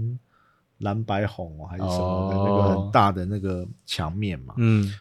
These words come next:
Speaker 1: 不过就是有一个全联，其实就满足了很多人大部分的生活机能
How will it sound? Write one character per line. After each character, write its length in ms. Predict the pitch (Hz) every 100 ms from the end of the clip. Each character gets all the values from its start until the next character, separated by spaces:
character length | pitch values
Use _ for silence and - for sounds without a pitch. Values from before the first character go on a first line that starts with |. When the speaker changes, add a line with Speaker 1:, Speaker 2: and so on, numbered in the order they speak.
| -
Speaker 1:
不 120 | 151
过 120 | 185
就 160 | 165 165
是 140 | 160
有 140 | 131 110
一 40 |
个 80 | 113
全 220 | - 110
联， 140 | 107
其 160 | 95 107
实 100 | 107
就 160 | 110 113
满 260 | 104 87 80
足 260 | 90 85
了 240 | 90 85 - _
很 380 | - - 82 80
多 340 | - 104 107
人 220 | 95 76 85
大 220 | 117 98
部 180 | 92 107
分 200 | - 101
的 100 | 87
生 220 | - 92
活 160 | 85 78
机 240 | - 85
能 100 | 80